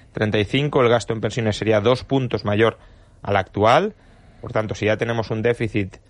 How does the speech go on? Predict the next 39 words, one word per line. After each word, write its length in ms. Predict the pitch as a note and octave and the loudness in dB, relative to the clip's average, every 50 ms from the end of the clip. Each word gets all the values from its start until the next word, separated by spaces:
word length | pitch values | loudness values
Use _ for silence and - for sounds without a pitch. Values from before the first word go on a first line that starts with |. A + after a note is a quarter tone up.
| _ - | _ -6
de 100 | G#2+ G#2 | -4 -4
punto 300 | F#2+ - A#2+ B2 A2 A#2+ | -2 0 0 2 2 2
y 80 | A2+ A2+ | 4 4
medio 480 | A#2+ B2+ B2+ A#2 A2+ G#2 G2+ F#2+ - - - - - - - - | 4 2 2 2 2 2 0 0 -4 -8 -16 -20 -20 -20 -18 -6
más 240 | - G#2 G2+ G2 F#2+ | -2 -2 0 2 2
dos 160 | A#2 B2 - | 2 0 0
puntos, 460 | - - C3 C3 B2+ - - G2 - | 0 -2 -2 -2 0 -2 -4 -2 -2
sería 200 | - G2 G#2 A2 | 0 0 2 2
un 80 | A2 A2 | 2 2
déficit 380 | A#2 A2 - - A2 G#2+ G2 | 0 -2 -2 0 0 0 0
de 220 | F2+ G#2+ A2 A2 G2+ | 2 2 2 2 0
tres 280 | - - - A#2 A2 | -2 0 0 0 0
puntos 300 | - - A2 G#2 G#2 F#2+ | 0 -2 -4 -2 -2 -2
y 60 | - G#2 | -2 0
medio 160 | G#2 G#2 G#2 | 0 0 2
del 180 | G2+ G2+ G2+ G2+ | 2 2 0 2
pib, 220 | - D3 E3 - - | 2 0 0 0 0
unos 240 | - C3 C#3+ C#3+ - | 0 0 0 0 0
cuarenta 420 | - - A2+ G#2+ G#2 G#2 G2 - G#2 | 2 2 4 4 2 2 0 0 2
mil 180 | A2+ A#2+ A#2+ | 2 2 2
millones 360 | A#2 A2+ G#2+ A2 G#2+ G#2+ G2 | 2 2 2 2 2 0 0
de 100 | G2+ G#2 | 2 2
euros 280 | G#2 A2 G#2+ G2+ G2 G2+ | 4 4 2 2 0 -2
en 100 | G2 F#2+ | -4 -4
términos 340 | - G2 G2+ G#2 G2+ F#2+ - | -4 -4 -2 -2 -2 -2 -2
actuales, 560 | G2 - - - A2 A#2+ C3 D3+ F3+ F#3 - - - - - - - - - | -4 -4 0 2 4 4 6 4 2 0 -4 -10 -20 -20 -20 -20 -20 -14 -4
y 120 | - C3 B2+ | 0 2 2
en 80 | A#2 | 4
dos 120 | A#2+ A2+ G2+ | 4 2 2
mil 160 | B2 C3 B2+ | 2 0 0
cincuenta 440 | - C3+ C3 B2+ C3 C3 B2 C3 C3 | 0 -2 0 0 0 0 0 0 -2
sería 320 | - A#2 G#2+ A#2+ A#2+ B2 | 0 0 2 4 4 4
más 240 | A#2 A#2 A#2+ B2 A#2+ | 4 4 2 0 0
de 100 | B2+ A#2+ | 0 -2
tres 240 | - A#2+ A#2 A2+ - | 0 0 -2 -2 -2
puntos 360 | - - A#2 A2+ - A#2+ - | -4 -6 -4 -4 -4 -6 -6
superior 340 | - G2+ - G#2+ G#2 G#2 G#2 | -6 -6 -4 -2 0 0 2
al 80 | G#2 | 0
actual. 420 | G#2 - - - C3 C#3+ C3 G2+ | 0 -2 -2 2 4 4 4 4